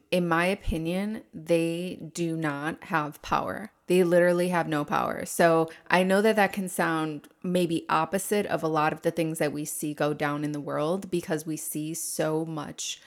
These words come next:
horrible stuff, especially if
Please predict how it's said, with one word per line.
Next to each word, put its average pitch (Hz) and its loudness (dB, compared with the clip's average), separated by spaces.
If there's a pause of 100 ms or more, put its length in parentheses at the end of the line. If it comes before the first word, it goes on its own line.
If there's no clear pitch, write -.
(100)
horrible 180 2
stuff, - -4
especially 156 -2
if 151 -6